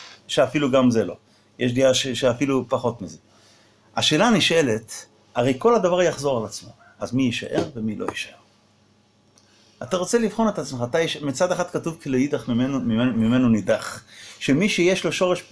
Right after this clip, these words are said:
בקדושה יקבל עוד מכות ועוד מכות, אבל הוא יישאר. מי לא יישאר? מי שנולד אולי אצל יהודים, אבל מבחינת הנשמה שלו, מבחינת השורש, הוא לא יהודי. וזה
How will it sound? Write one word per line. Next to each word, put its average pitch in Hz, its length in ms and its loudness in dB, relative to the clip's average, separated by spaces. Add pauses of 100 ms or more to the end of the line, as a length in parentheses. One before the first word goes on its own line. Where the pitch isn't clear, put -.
בקדושה 143 480 0
יקבל 139 360 0
עוד 185 240 -4
מכות 165 320 -4
ועוד 160 220 -2
מכות, 175 260 -6
אבל 107 160 -6
הוא 95 80 -10
יישאר. - 280 -12 (600)
מי 202 180 6
לא 220 200 6
יישאר? 165 460 4
מי 175 200 -2
שנולד 170 680 2
אולי 156 400 4
אצל 147 220 0
יהודים, 143 500 2 (300)
אבל 135 160 4
מבחינת 156 600 0
הנשמה 180 480 0
שלו, 147 280 2
מבחינת 160 360 -4
השורש, 170 360 -2
הוא 139 80 -6
לא 160 120 -2
יהודי. 110 360 -4 (360)
וזה 202 320 2